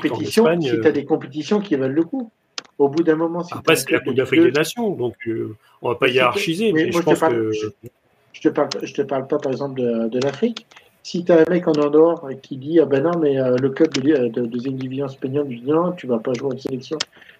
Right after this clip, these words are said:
Speaker 1: parce qu'en gros, euh, tu
Speaker 2: Il a
Speaker 1: risques,
Speaker 2: pas le droit.
Speaker 1: tu risques », non, pas le droit.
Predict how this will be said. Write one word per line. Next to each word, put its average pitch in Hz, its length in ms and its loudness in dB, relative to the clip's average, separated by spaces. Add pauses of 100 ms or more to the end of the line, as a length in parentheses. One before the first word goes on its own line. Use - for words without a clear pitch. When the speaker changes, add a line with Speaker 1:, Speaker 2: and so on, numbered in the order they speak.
(120)
Speaker 1:
parce 127 160 -4
qu'en 143 180 -2
gros, 139 480 4
euh, 120 220 2
tu - 180 -8
Speaker 2:
Il 123 80 4
a 120 40 6
Speaker 1:
risques, - 80 0
Speaker 2:
pas 120 60 0
le 113 60 4
droit. - 240 0 (360)
Speaker 1:
tu 147 120 0
risques », 143 240 2
non, - 80 -4 (720)
pas 95 80 -18 (120)
le 104 60 -20
droit. 101 100 -20